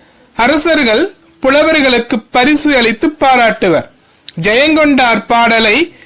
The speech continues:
குலோத்துங்கன் சுவைத்தான். ஒவ்வொரு பாடலுக்கும் ஒரு பொன்னால் ஆகிய தேங்காயை உருட்டி கவிஞரையும் நூலையும் சிறப்பு செய்தான் என்று கூறுகிறது வரலாறு. ஜெயங்கொண்டார்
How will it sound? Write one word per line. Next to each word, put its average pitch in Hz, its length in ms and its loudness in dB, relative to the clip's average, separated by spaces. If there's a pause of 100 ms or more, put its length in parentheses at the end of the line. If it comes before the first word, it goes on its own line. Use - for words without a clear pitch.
(220)
குலோத்துங்கன் 254 920 0 (160)
சுவைத்தான். 233 760 0 (400)
ஒவ்வொரு 233 680 0
பாடலுக்கும் 269 840 0 (300)
ஒரு 196 380 0
பொன்னால் 277 560 2
ஆகிய 220 480 0
தேங்காயை 233 840 0
உருட்டி 254 680 -2 (380)
கவிஞரையும் 240 800 0 (120)
நூலையும் 214 920 0
சிறப்பு 269 480 -2
செய்தான் 214 500 0
என்று 208 320 -2
கூறுகிறது 208 640 0
வரலாறு. 247 520 0 (1120)
ஜெயங்கொண்டார் 247 880 2